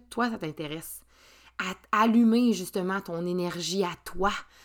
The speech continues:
et de permettre de, d'allumer ton énergie à toi, ton feu sacré à l'intérieur de toi,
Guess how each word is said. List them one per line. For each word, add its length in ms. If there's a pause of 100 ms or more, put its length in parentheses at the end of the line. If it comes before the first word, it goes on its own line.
(280)
et 100
de 120
permettre 520
de, 80
d'allumer 440
ton 180
énergie 400
à 100
toi, 200
ton 240
feu 340
sacré 560
à 60
l'intérieur 340
de 60
toi, 180